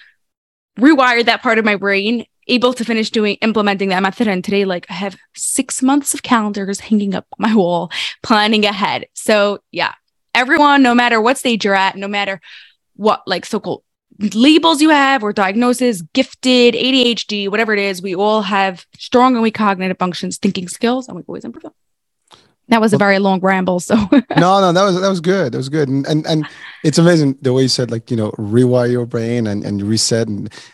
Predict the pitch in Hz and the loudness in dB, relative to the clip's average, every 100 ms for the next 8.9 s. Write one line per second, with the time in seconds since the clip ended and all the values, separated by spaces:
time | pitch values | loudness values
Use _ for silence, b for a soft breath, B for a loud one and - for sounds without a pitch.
0 | - 113 117 123 120 120 123 - 123 123 | -8 -6 -4 -4 -2 -2 -4 -4 -4 -2
1 | 123 127 - - 156 156 127 117 113 110 | -2 -4 -4 -4 -4 -2 -2 0 0 0
2 | 117 113 104 _ - 85 - 120 110 107 | 2 0 -2 _ -12 -12 -10 -8 -6 -6
3 | - 110 _ _ 127 127 151 139 101 - | -8 -12 _ _ -2 0 0 -2 -4 -10
4 | 113 107 113 110 107 101 107 101 95 92 | -8 -4 -2 -4 -8 -8 -8 -6 -8 -10
5 | 85 113 113 127 120 95 98 107 120 117 | -6 -6 -4 -4 -4 -6 -4 -2 -2 -2
6 | 95 92 95 101 104 98 101 107 104 101 | -4 -6 -6 -4 -4 -2 0 0 0 -2
7 | 98 104 98 101 98 - 101 98 107 113 | -2 -2 -2 -4 -6 -4 -4 -2 0 -2
8 | 98 123 113 95 143 110 107 107 | -4 -6 -6 -2 -2 0 0 0